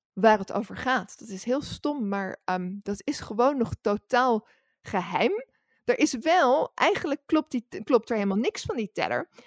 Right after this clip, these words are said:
want er is nu net een nieuw boek eh, wat ik nog helemaal niet in de teller heb gezet. Dus ik heb zelfs ook nog meer woorden geschreven. En dat is het boek, eh,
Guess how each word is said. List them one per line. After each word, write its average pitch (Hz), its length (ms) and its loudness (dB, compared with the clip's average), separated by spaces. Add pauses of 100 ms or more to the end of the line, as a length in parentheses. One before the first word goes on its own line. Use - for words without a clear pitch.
(140)
want 226 240 0
er - 140 0
is 427 180 6
nu 277 140 0
net 285 240 4
een 240 140 2
nieuw 330 220 8
boek 214 380 0 (400)
eh, 220 200 4 (120)
wat 269 260 6
ik 302 60 4
nog 277 120 0
helemaal 294 280 2
niet 285 220 -4
in 262 120 -2
de 269 120 -2
teller 302 300 4
heb 185 180 -2
gezet. - 540 -6 (240)
Dus 233 160 -2
ik - 60 -6
heb - 160 0
zelfs - 300 2
ook 214 100 0
nog 214 220 2
meer 220 680 2
woorden 185 520 2
geschreven. 247 720 -4 (320)
En 214 120 -2
dat 247 120 4
is 262 60 -8
het 220 160 -2
boek, 254 260 0
eh, 226 260 -2